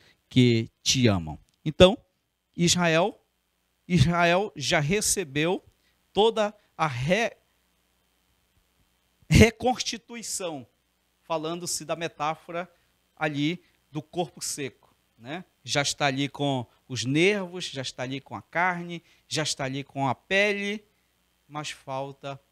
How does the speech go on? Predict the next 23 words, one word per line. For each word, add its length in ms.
o 100
espírito. 640
Mas 240
esta 220
profecia 540
está 460
para 340
acontecer. 720
Israel 560
é 100
o 180
relógio 640
do 140
mundo 300
e 120
nós, 280
como 200
igreja, 420
precisamos 600
estar 380
atentos 580
aos 220
acontecimentos 1000